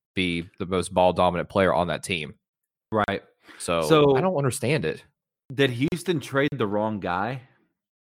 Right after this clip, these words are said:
Speaker 1: Uh, well, it's a matter of fact, they pretty much said that everybody is tra-, is tradable except James Harden. Um,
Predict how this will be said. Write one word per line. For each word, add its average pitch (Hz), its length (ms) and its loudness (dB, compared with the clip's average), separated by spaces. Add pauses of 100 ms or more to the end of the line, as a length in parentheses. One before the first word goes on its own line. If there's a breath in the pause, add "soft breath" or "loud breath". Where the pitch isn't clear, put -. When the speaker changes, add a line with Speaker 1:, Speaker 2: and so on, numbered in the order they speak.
(720)
Speaker 1:
Uh, 98 500 6
well, 101 380 4
it's - 200 -8
a - 20 -14
matter 131 160 2
of 104 80 0
fact, 113 340 -2 (100)
they 90 300 -4
pretty 101 220 -8
much 80 160 -8
said 92 200 -2
that 87 140 -4
everybody 92 380 0
is 82 100 -6
tra-, - 280 -2
is 90 260 0
tradable 92 460 -2
except - 640 -2
James 87 280 -6
Harden. 71 420 -2 (760 soft breath)
Um, 71 460 -2